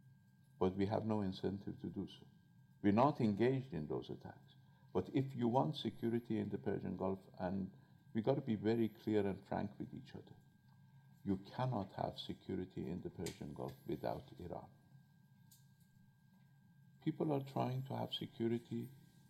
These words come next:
in our neighborhood by trying to make us insecure. Then we won't have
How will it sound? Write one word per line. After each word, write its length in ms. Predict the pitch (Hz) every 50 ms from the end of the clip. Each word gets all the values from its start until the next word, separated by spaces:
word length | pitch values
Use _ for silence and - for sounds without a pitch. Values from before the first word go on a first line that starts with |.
| - - - - - -
in 160 | 98 98 95 - - 101
our 280 | 101 104 117 123 123 123 - - - - - - - - - - - - - - - - - -
neighborhood 680 | 95 95 101 107 110 110 117 113 113 127 123 123 127 - - - - - - - - - - - _ - - - - - - - - - - -
by 160 | - 95 101 104
trying 460 | - - 110 110 113 123 131 135 131
to 100 | - 117
make 280 | 110 107 113 117 117 -
us 220 | 117 117 117 - - - - - - - -
insecure. 580 | 120 113 113 - 113 - - - 131 113 - - - - - - - - - - - - - - - - - -
Then 240 | 165 175 180 170
we 80 | 170 170
won't 260 | 160 165 170 170 165 -
have 140 | - 160 160